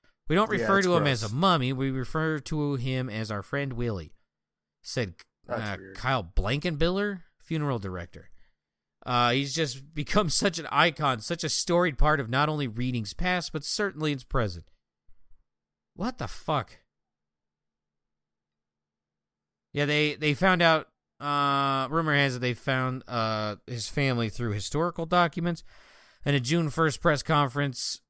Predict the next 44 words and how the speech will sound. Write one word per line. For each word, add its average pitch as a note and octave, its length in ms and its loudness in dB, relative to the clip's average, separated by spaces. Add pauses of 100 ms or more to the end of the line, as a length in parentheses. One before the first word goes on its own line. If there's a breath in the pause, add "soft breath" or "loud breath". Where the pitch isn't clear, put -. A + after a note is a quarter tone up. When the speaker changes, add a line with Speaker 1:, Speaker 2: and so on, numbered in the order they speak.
(360)
Speaker 1:
uh, B2 340 2
the A#2 100 -2
funeral D3+ 300 0
director C3 400 0
said C3+ 200 -2
that A#2+ 120 -2
Snowman C3 400 0
Willie B2 220 0
would A#2 180 -2
be A2 140 -4
honored B2+ 400 0
with A2+ 120 0
a G2+ 80 -2
final C#3+ 340 0
public B2+ 360 6
viewing A#2+ 420 -2
from A2+ 260 -4
October A#2+ 420 -2
second G3+ 460 -4
through B2+ 160 -6
the F2 100 -10
sixth, - 420 -2 (480 soft breath)
and A#2 100 -4
that A#2 120 0
he'd C3 120 -2
be A#2+ 100 -2
buried E3+ 360 6
on D#3+ 140 2
the D3+ 60 -2
seventh. - 520 -6
In A#2+ 120 -8
honor C3+ 400 -2
of A2+ 180 -2
his A2 160 -4
public D#3 440 4
viewing, C#3 320 0
Snowman D3 400 -2
Willie C3+ 400 -2 (680 soft breath)
was A#2 260 -2
redressed B2+ 500 2
in A2+ 180 -4
nineteenth B2+ 440 0
century A2 480 -4
attire. G2 520 -6